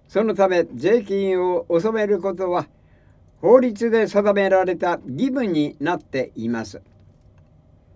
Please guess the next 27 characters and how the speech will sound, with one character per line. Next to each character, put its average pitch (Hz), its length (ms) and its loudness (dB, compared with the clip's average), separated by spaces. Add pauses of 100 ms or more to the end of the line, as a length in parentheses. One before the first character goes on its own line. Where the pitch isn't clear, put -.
(1200)
滞 262 260 2
納 294 300 4
処 269 200 0
分 151 300 -4 (140)
と 135 140 -4
は、 185 180 0 (1700)
滞 202 180 2
納 214 240 2
処 220 180 0
分 165 300 0
と 143 160 -2
は、 135 260 0 (400)
市 240 220 -4
が 196 260 0 (120)
滞 208 240 0
納 220 300 0
者 190 180 4
の 180 280 -2
財 185 320 0
産 139 440 -2
を 127 100 -8
差 165 220 -2
し 226 180 0
押 214 140 0
さ 202 160 4
え 196 180 4
る 185 240 -2